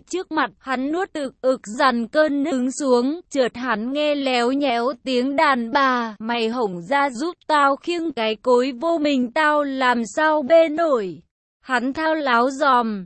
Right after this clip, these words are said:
căn nhà gần đó loáng thoáng có bóng một bà đang kéo lạch bạch cái cối. Hắn chờ thêm một lúc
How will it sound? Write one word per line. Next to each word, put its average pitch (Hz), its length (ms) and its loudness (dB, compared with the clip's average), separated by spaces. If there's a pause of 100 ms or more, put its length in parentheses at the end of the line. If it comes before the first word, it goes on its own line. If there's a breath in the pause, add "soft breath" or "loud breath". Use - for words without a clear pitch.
căn 339 300 0
nhà 294 260 2
gần 254 420 0
đó 262 220 4
loáng 269 340 2
thoáng 277 340 0
có 254 220 2
bóng 262 320 0
một 330 220 -4
bà 247 260 2
đang 269 320 -4
kéo 247 300 -2
lạch 277 320 -2
bạch 254 320 -2
cái 226 200 0
cối. 240 640 0
Hắn 254 300 -4
chờ 262 260 2
thêm 285 360 -2
một 247 200 0
lúc 311 280 -2